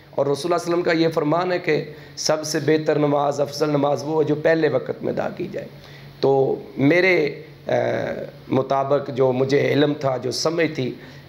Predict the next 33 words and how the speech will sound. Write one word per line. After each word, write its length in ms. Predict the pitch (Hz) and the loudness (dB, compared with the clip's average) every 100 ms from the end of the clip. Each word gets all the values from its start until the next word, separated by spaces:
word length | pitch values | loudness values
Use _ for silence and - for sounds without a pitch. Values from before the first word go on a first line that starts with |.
| - | -4
میں 340 | 123 135 147 139 | 2 4 4 4
یہی 180 | 143 143 | 2 2
سمجھتا 440 | 143 127 123 135 | 2 0 0 0
ہوں 160 | 127 135 - - - - | 0 -2 -8 -18 -10 -6
کہ 80 | 131 | 0
کوشش 360 | 170 180 180 147 | 2 2 -2 0
کی 180 | 147 | 0
جائے 280 | 139 143 139 | 4 4 4
کہ 140 | 139 127 | 2 0
ہم 240 | 123 120 - | 0 -4 -4
پہلے 300 | 165 180 151 | -2 2 2
وقت 320 | 127 120 - | 0 -4 -4
میں 240 | 127 120 120 - - - | 0 0 -2 -12 -18 -4
عید 280 | 127 135 - | 0 0 0
کی 60 | 139 | 0
نماز 380 | 127 123 127 | 2 2 0
ادا 240 | 131 120 120 | 0 0 0
کریں، 260 | 127 127 131 | -2 -4 -4
اور 100 | - | -2
خاص 380 | 135 160 180 180 | 0 0 0 -2
کر 160 | 175 160 | -2 0
قربانی 560 | 156 143 143 143 156 | 0 0 0 2 0
کی 160 | 151 135 | 0 -2
عید 280 | 135 - - - - - - | -4 -6 -10 -10 -20 -16 0
جو 220 | 135 123 | 4 4
ہے، 120 | 131 127 | 4 2
قربانیاں 460 | 135 139 143 156 | 2 2 2 2
کرنی 320 | 151 135 143 | 2 0 2
ہوتی 260 | 139 135 143 | 2 2 0
ہیں، 60 | 147 | 0
تو 120 | 151 | 2
عید 260 | 151 151 | 4 4
الاضحیٰ 440 | 156 143 120 120 | 4 4 2 0